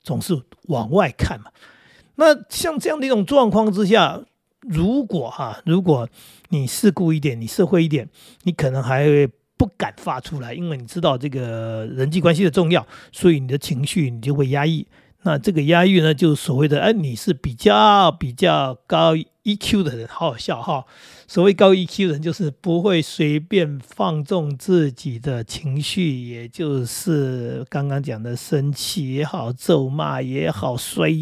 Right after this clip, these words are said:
东西也好，这些愤怒的这些过度的行为都会控制。所以我们就说这个人，嗯，E Q不错，其实是他清楚一件事情，不能做，哎，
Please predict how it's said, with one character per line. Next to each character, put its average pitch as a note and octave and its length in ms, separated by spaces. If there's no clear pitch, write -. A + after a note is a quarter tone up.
东 D#3+ 240
西 D#3+ 320
也 D#3+ 140
好， C3+ 100
这 D#3+ 160
些 D#3 120
愤 D#3+ 640
怒 F#3 220
的 D3+ 140
这 F3+ 120
些 F3+ 140
过 F3+ 160
度 F3+ 180
的 D3+ 80
行 E3 260
为 E3+ 200
都 A#3+ 120
会 C#4 100
控 C4+ 180
制。 B3 240
所 - 200
以 F#3 40
我 D#3+ 40
们 C#3+ 120
就 F3 80
说 D#3+ 120
这 F#3+ 240
个 C3+ 120
人， A2+ 240
嗯 C3 320
，E G#3 240
Q F3+ 220
不 D3+ 160
错， - 240
其 F3 220
实 C3 180
是 A#2+ 300
他 D#3+ 260
清 G#3+ 320
楚 B2+ 180
一 A2+ 40
件 A#2+ 180
事 - 100
情， A2 220
不 A3+ 80
能 E3+ 140
做， - 260
哎， - 340